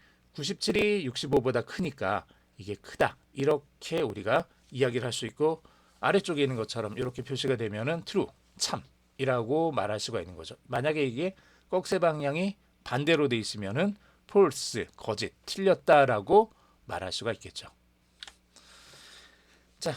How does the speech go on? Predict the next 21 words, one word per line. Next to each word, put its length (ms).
여기까지 360
한번 100
정리해 260
보겠습니다. 640
파이썬에서 540
문자열 400
비교할 340
때 220
숫자에 720
사용되는 680
관계 360
연산자를 500
그대로 300
사용을 340
할 80
수가 240
있고요. 560
그래서 520
여기 160
보이는 300
것처럼 480